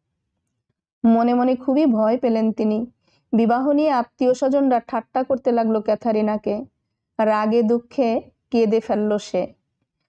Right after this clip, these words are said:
সবাই যখন তার আশা ছেড়ে দিয়েছে, সে সময় একটা বুড়ো ঘোড়ায় চেপে শুধুমাত্র একজন চাকরকে নিয়ে হাজির হলেন পেট্রুসিও।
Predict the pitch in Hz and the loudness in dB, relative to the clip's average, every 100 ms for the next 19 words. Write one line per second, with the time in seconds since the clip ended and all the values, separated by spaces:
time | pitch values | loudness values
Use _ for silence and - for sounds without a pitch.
0 | _ _ 226 214 240 262 269 277 269 247 | _ _ -2 0 2 0 0 0 0 0
1 | 220 - 285 320 302 277 269 269 - 214 | -2 -2 -4 0 0 2 2 0 -4 -4
2 | 320 - _ _ _ - - 240 285 269 | -6 -10 _ _ _ -10 -4 -2 0 0
3 | 269 262 254 208 220 240 262 294 285 294 | 0 0 0 2 2 2 2 0 0 -2
4 | 269 240 214 226 - _ _ _ _ 240 | -2 -2 -2 -2 -6 _ _ _ _ 0
5 | 233 285 285 294 262 220 214 214 277 285 | 2 2 0 0 2 2 0 0 0 0
6 | 254 247 262 262 269 269 262 233 208 254 | -2 0 -2 0 0 2 2 0 0 0
7 | 254 240 240 214 214 - 220 - 208 160 | 0 0 0 -2 -4 -4 -4 -2 -2 -2